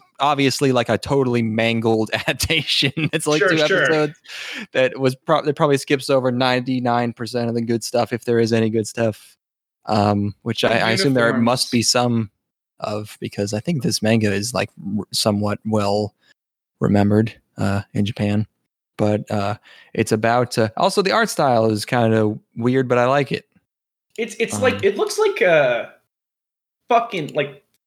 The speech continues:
Speaker 2: Fre-, French or something. Like, some of the character designs look like they're,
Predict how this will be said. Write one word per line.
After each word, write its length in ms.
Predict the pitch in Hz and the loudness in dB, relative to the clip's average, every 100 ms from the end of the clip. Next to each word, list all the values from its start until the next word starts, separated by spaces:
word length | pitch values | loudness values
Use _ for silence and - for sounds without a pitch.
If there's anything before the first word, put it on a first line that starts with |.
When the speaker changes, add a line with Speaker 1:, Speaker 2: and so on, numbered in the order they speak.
| _ | _
Speaker 2:
Fre-, 260 | - 170 - | -2 -2 -4
French 520 | - 185 170 - - | -4 -2 0 -4 -6
or 80 | 143 | -6
something. 640 | 135 - 139 143 135 123 123 | -4 -4 -4 -4 -6 -4 0
Like, 260 | 151 147 | -2 -2
some 220 | - 240 | -2 2
of 60 | 277 | 2
the 60 | 262 | 2
character 360 | 220 214 214 | 2 2 0
designs 580 | 185 175 165 165 156 143 | -2 0 2 2 2 0
look 200 | 151 147 | 0 2
like 160 | 180 - | 0 2
they're, 280 | 143 143 | 2 2